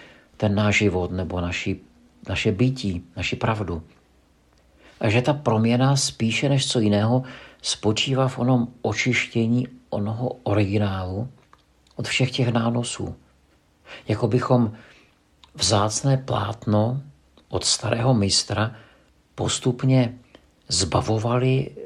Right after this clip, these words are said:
těch kýčovitých přemaleb, které se tam postupně vytvořily, proto abychom se postupně dostali krok za krokem k tomu podstatnému. K tomu, že všechno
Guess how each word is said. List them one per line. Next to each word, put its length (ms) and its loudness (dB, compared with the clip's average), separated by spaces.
těch 340 -4
kýčovitých 920 0
přemaleb, 720 0
které 260 -4
se 140 -4
tam 200 0
postupně 580 -4
vytvořily, 920 -4
proto 260 -2
abychom 380 0
se 160 0
postupně 640 -4
dostali 560 -4
krok 260 -2
za 140 -4
krokem 440 -2
k 40 -8
tomu 380 -4
podstatnému. 920 -6
K 40 -20
tomu, 260 2
že 160 0
všechno 680 -2